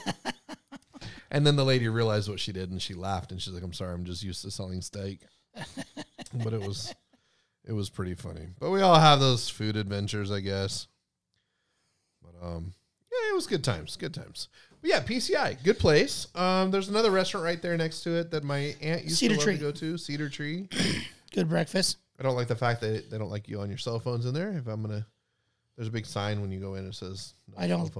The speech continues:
Speaker 1: phone."
Speaker 2: I don't pay attention. I'm on
Speaker 1: I
Speaker 2: my
Speaker 1: don't
Speaker 2: cell
Speaker 1: either.
Speaker 2: phone the
Speaker 1: If
Speaker 2: whole
Speaker 1: I'm
Speaker 2: time.
Speaker 1: paying you to cook for me, you don't get to tell me what I do while I wait.
Speaker 2: Right.
Speaker 1: Um, but no, good breakfast. Um, where have we had a
Speaker 2: Rita's?
Speaker 1: good breakfast? Rita's, man.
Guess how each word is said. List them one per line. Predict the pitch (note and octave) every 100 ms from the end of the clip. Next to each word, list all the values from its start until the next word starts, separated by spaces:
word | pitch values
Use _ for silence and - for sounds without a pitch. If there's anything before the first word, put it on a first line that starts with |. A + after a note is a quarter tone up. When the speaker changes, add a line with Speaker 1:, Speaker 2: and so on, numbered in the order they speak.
| G3
Speaker 1:
phone." |
Speaker 2:
I | F#3
don't | F3+ F3 F3+ -
pay | - E3+
attention. | E3 E3 - E3+
I'm | E3
on | F3
Speaker 1:
I | E3+
Speaker 2:
my |
Speaker 1:
don't | E3+
Speaker 2:
cell | F3+ E3+
Speaker 1:
either. | D#3+
Speaker 2:
phone | E3
the | D#3+
Speaker 1:
If | -
Speaker 2:
whole |
Speaker 1:
I'm | D3
Speaker 2:
time. | C#3+
Speaker 1:
paying | C#3+ C#3 B2+
you | B2+
to | A#2+ G2+ -
cook | A#2 G#2+
for | - A2+
me, | A2+
you |
don't | G#2 G2
get | F#2+
to |
tell | - G2
me | G2
what | F#2
I |
do | F#2+ G2
while | F#2+
I | F#2
wait. | F#2+ G2 G#2 - _
Speaker 2:
Right. | F#3 F#3+ - _ _ D3+ -
Speaker 1:
Um, | A2 A2 A2+
but | A3
no, | A#3+
good | E3 G3+ E3
breakfast. | D3 - G3+ C4 - - - _ _ _ _ _ _ C#3 D#3
Um, | D3+ D3 - _ _ _ _ _ _ _ _ -
where | C#3+ B3+
have |
we | A3+ G3
had | G#3
a |
Speaker 2:
Rita's? | D4 -
Speaker 1:
good | - D#3+ C#3+
breakfast? | B2 C#3+ -
Rita's, | B2 F3+ G3+ F#2 G#2
man. | G2 F#2+ G#2+